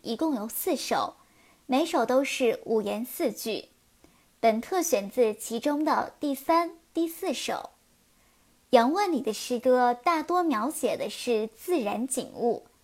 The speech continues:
景物中呢，透露着浓郁的生活气息，因而显得是活泼自然。我们通过水仙这一首诗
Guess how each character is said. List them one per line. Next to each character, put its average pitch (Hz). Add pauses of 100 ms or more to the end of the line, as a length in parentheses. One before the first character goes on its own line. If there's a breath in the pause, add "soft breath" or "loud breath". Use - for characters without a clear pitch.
(400)
景 277
物 381
中 370
呢， 311 (300)
透 302
露 285
着 240
浓 226
郁 359
的 233
生 349
活 226
气 214
息， 254 (380)
因 254
而 233
显 220
得 208
是 233
活 220
泼 359
自 349
然。 - (720)
我 240
们 277
通 403
过 339
水 -
仙 349
这 415
一 233
首 226
诗 220